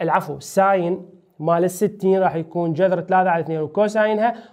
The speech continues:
واحد على اثنين. إذن كوساين الستين واحد على اثنين، واحد على اثنين. طيب، أولًا أخذت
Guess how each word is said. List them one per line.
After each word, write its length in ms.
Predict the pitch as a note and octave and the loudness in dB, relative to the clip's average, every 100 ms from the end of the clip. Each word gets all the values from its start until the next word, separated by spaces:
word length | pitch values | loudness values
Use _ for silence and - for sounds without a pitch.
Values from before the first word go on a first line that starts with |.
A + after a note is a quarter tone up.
| - | -10
واحد 360 | D#3 F3+ F#3+ G#3+ | 0 0 2 2
على 180 | F#3 F#3 | 2 2
اثنين. 260 | F3+ E3 | -2 -8
إذن 320 | F#3+ F3+ F3 | -6 -4 -4
كوساين 840 | E3 E3+ E3+ E3 G3 G#3+ A3 A3+ A3+ | -6 -6 -6 -4 0 2 2 0 0
الستين 640 | G#3+ - G3+ - G#3 G#3 G3+ - - _ - | -4 -4 -6 -4 -2 -2 -4 -16 -20 _ -8
واحد 800 | E3 F#3+ G#3+ A#3 A#3 - B3 | 0 2 2 2 0 -2 -2
على 380 | G#3 E3+ G3+ A#3+ | 0 2 0 0
اثنين، 920 | A#3+ - F#3+ G3 F#3+ E3 D#3 C#3 D#3+ D#3 | -6 -4 0 0 0 -2 -4 -8 -16 -16
واحد 760 | C#3 F3 G3+ G#3+ G#3+ A3+ G3 | -6 2 4 4 0 -4 -2
على 360 | E3+ D#3 G#3+ B3 | -2 2 0 0
اثنين. 420 | A#3 G3 E3+ D#3+ - - _ _ - | -4 0 0 -2 -12 -20 _ _ -4
طيب، 500 | G3 D#3+ C#3+ C3+ - _ _ _ _ _ _ F#3+ | -4 -2 -6 -8 -14 _ _ _ _ _ _ -2
أولًا 600 | E3+ D3+ D#3 G3 A3+ - - _ _ _ _ _ _ _ _ _ _ _ _ _ _ _ | 0 0 0 0 0 -8 -20 _ _ _ _ _ _ _ _ _ _ _ _ _ _ _
أخذت 640 | - F3 D#3+ F3+ - - | -10 -6 -4 -4 -8 -20